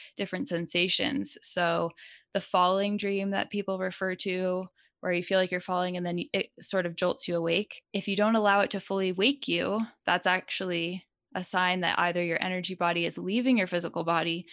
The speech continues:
or it's returning home after the travel. So that's a sign. For me, what happened was a gunshot sound. And that was essentially my energy body returning home through my third eye and clicking back into my physical body.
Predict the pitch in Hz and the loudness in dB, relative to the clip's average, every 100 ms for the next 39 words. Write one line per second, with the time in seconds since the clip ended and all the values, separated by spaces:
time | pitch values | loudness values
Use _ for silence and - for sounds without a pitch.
0 | - _ - 185 170 170 170 175 170 165 | -20 _ 2 4 4 2 -6 -4 -2 -2
1 | 170 180 - 185 185 _ _ - 180 175 | -4 -4 -2 -2 -4 _ _ 0 2 2
2 | 160 180 - - - - 208 - - 190 | -4 -4 -6 -6 -4 -6 -8 -10 -4 2
3 | 202 214 196 - 160 180 185 - 196 208 | 2 2 -2 -2 0 0 -2 0 2 6
4 | 240 240 196 185 180 180 180 180 175 175 | 6 6 2 2 2 -2 -2 -2 0 -2
5 | - - _ 175 170 180 180 190 - 175 | -8 -16 _ -2 0 0 2 2 2 2
6 | - - 170 - - - - - _ _ | 0 -2 0 0 0 -2 -6 -20 _ _
7 | 185 185 180 185 185 180 196 190 185 180 | -4 2 2 2 -2 -2 -2 -2 -2 -2
8 | 175 - 185 185 185 175 175 175 170 165 | -2 0 -2 -2 -2 -2 -2 -2 -4 -4
9 | 185 180 170 165 185 180 175 170 - 185 | -4 -4 -6 -4 -4 -4 -4 -6 -6 -4
10 | 185 170 - 165 - 185 175 175 165 - | -4 -4 -4 -2 0 2 2 2 0 -6
11 | 180 175 170 165 170 165 - 165 160 170 | -10 -6 -6 -4 -2 -4 -4 -6 -6 -6
12 | 165 165 180 - - - 64 65 92 - | -6 -6 -8 -8 -10 -8 -6 -6 -6 -8